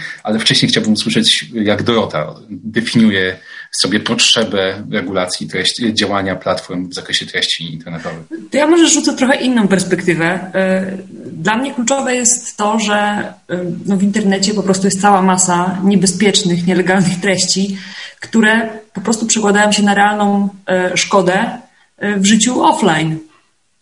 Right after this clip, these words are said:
Speaker 2: I w związku z tym, no, jednym ze sposobów radzenia sobie z tym problemem, y, jest próba,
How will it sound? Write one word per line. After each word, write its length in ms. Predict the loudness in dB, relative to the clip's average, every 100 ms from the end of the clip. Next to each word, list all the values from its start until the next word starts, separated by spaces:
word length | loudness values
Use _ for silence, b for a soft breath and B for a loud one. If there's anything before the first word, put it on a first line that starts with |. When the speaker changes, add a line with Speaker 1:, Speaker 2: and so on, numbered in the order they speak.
| -16 -6
Speaker 2:
I 80 | 0
w 60 | 2
związku 360 | 2 0 0
z 120 | -2 2
tym, 300 | 2 2 0 0
no, 60 | 2
jednym 260 | 2 4 2
ze 80 |
sposobów 720 | 2 0 2 2 2 2 0 0
radzenia 320 | 0 0 0
sobie 180 | 0 0
z 60 |
tym 300 | 2 2 2
problemem, 640 | 0 2 4 4 2 0 B B B B B 0 2 2 0 0 0
y, 40 |
jest 420 | 2 2 2 -4
próba, 600 | -2 0 2 2 0 -4